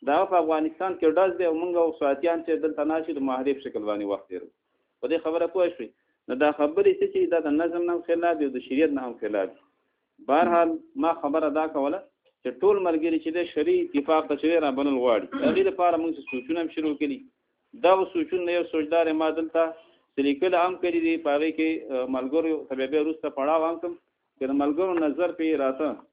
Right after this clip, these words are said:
نو دې کې د مشرانو نه پرې دستخطونه هم کوم، بیا چې دی، په ټول تحریک یې خپرول غواړو. نو که هغه به وروسته پړاو کوم، اوس وخت لري. بهرحال، خو <clears throat> کوشش دا دی چې ملګري، آه،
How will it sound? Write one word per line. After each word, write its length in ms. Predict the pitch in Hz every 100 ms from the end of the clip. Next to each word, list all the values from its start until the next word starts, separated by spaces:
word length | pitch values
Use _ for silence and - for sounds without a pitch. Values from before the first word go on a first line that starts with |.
| _ _ -
نو 60 | 120
دې 160 | 156 175
کې 100 | 170
د 60 |
مشرانو 440 | 151 - 135 156 156
نه 80 | 143
پرې 120 | 127
دستخطونه 480 | 123 - 120 160 170
هم 140 | 170
کوم، 260 | 165 143 135
بیا 100 | 151
چې 120 | 156
دی، 100 | 156
په 120 | 143 135
ټول 160 | 165
تحریک 340 | 151 139 151 151
یې 160 | 151
خپرول 340 | 147 135 135 139
غواړو. 340 | 131 123 175 - _ _ _ _ _ _ _ _ 98 95 - -
نو 100 | 135 135
که 100 | 143
هغه 140 | 160
به 100 | 160
وروسته 300 | 160 160 143
پړاو 240 | 151 160 147
کوم، 160 | 143
اوس 120 | 143 139
وخت 200 | 131 101
لري. 180 | 90 - -
بهرحال، 380 | 160 165 160 156 _ _ _ _ _ _ _ 139
خو 80 | 147 - -
<clears throat> 320 | - 160 139
کوشش 420 | 139 139 180 170
دا 140 | 165 165
دی 140 | 170 165 _ _ _ -
چې 20 | 123
ملګري، 500 | 131 135 170 175 170 160 - _ _ _ 127
آه، 300 | 135 139